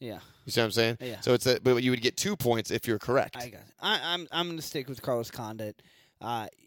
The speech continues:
Speaker 2: You're just saying decision.
Speaker 1: Deci-, you kn-, yeah, decision.
Speaker 2: Okay. Uh, I have a tough time picking this one because I think Matt Brown is a little bit fresher. If you look at the last two opponents that they've faced, um, McGee is, is great. I love Court McGee. He's, uh, very durable, and he's, he's always coming forward, and he's a good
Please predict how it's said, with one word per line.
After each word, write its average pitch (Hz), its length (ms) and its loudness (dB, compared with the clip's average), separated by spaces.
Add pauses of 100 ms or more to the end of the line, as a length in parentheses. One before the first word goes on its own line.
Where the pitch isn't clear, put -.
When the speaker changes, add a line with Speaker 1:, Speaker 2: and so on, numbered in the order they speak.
Speaker 2:
You're 120 160 4
just 120 160 10
saying 113 200 2
decision. 110 460 -4
Speaker 1:
Deci-, 131 380 -10
you 139 180 -6
kn-, 120 120 -10
yeah, 120 140 -10
decision. 92 420 -14 (120)
Speaker 2:
Okay. 113 280 -6 (400)
Uh, 139 300 8
I 120 120 4
have 151 80 6
a - 20 -8
tough 147 220 2
time 139 180 4
picking 135 240 0
this 123 160 -2
one 120 100 0
because 117 260 0
I 123 60 6
think 123 200 0
Matt 120 300 -2
Brown 120 440 2
is 123 260 0
a 98 60 -2
little 123 200 -2
bit 117 140 -4
fresher. 123 360 0
If - 80 -8
you 127 80 -2
look 131 160 0
at 120 80 -6
the 120 80 -4
last 113 320 2
two 120 120 4
opponents 117 480 0
that 113 160 -2
they've 107 160 0
faced, - 560 -2
um, 107 460 0
McGee 113 360 0
is, 104 260 2 (360)
is 120 140 0
great. 127 320 8
I 110 100 8
love 123 300 6
Court 110 220 2
McGee. 110 260 0
He's, 113 400 -4
uh, 110 240 0
very 123 280 4
durable, 123 500 6
and 110 100 2
he's, 110 340 0
he's 113 140 -2
always 123 220 8
coming 127 200 0
forward, 120 360 4
and - 20 -4
he's 120 140 -4
a 127 40 2
good 127 260 4